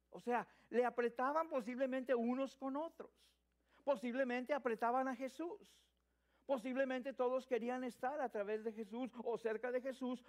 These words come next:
¿Por qué? Porque habían oído de Jesús o, o probablemente simplemente habían ido por curiosidad. Otros habían ido por otro interés.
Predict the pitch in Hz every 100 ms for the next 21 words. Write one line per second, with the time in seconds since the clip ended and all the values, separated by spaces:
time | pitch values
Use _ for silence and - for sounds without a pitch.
0 | - 240 226 254 240 220 226 214 254 247
1 | 226 233 240 233 226 208 240 254 - 254
2 | 240 - - 214 196 208 180 220 262 240
3 | 220 208 214 214 _ 254 226 208 202 202
4 | 214 196 - 180 196 196 196 185 185 175
5 | 202 196 220 214 240 262 - _ _ _
6 | _ _ _ _ _ _ _ _ 254 262
7 | 302 254 247 254 247 254 233 226 226 247
8 | 247 247 247 269